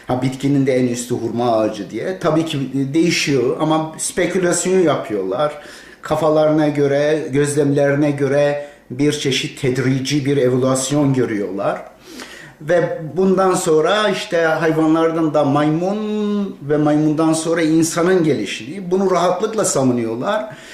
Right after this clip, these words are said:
Ve üstelik de Kur'an'dan ayetleri de delil getiriyorlar. Ama daha sonra her nedense Gazali ile başlayan,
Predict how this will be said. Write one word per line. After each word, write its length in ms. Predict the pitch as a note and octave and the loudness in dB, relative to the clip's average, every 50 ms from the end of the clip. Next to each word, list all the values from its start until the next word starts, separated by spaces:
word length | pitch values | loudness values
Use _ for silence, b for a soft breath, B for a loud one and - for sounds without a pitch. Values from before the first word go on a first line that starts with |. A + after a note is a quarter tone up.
| B B B B | B B B B
Ve 40 | E3+ | 2
üstelik 580 | F#3+ G#3+ G3+ - G3 F3+ D#3+ D3 C#3 C#3 - | 2 2 2 0 0 0 2 2 0 0 0
de 160 | F#3 G3+ G3 - | -2 -2 -2 -2
Kur'an'dan 440 | F#3 F3+ F3 E3+ E3 F3 G3 F#3+ | -2 0 2 2 2 2 2 2
ayetleri 600 | G3 F#3 F3+ F3+ F3+ F3 F3 F3 F3 F3+ F#3+ G3+ F3+ | 2 2 2 2 2 2 0 0 0 0 0 0 0
de 140 | F#3 D#3+ C#3 | 0 0 2
delil 260 | C3+ B2+ A#2 A2+ G#2 | 0 0 0 -2 -6
getiriyorlar. 720 | - A2+ G#2 F#2 - - G#2+ F2+ F2 F2 - - - - - - - - - - | -4 -4 -4 -4 -6 -10 -12 -12 -12 -12 -14 -14 -14 -14 -16 -18 -20 -20 -10 -4
Ama 320 | - G#3+ A#3+ B3+ B3+ - F#3+ | -2 0 2 2 2 2 0
daha 220 | F3+ G#3 A#3+ B3+ | 0 2 2 2
sonra 560 | B3+ - G#3+ F3+ D#3 C#3 D3+ E3+ F3+ G3+ F#3+ | 2 0 0 0 2 2 2 2 2 2 0
her 180 | F3+ E3+ E3 F3+ | 0 0 0 0
nedense 720 | E3 D#3 F3+ G3+ G#3 G3 - - - - - - - - B B B B B B B B B | 0 0 0 0 0 0 -2 -4 -6 -6 -8 -8 -12 -16 B B B B B B B B B
Gazali 500 | D#3 D3+ D#3 - D#3 D#3 D3+ D3+ F#3+ G#3 | 0 2 2 2 2 2 4 2 2 2
ile 240 | G#3 F#3+ E3 C3+ C3 | 2 2 2 2 2
başlayan, 600 | C3+ C3+ C3+ - - A#2 A2+ A#2+ A2+ A#2 C#3 | 2 0 0 -2 -4 -4 -2 0 0 0 -2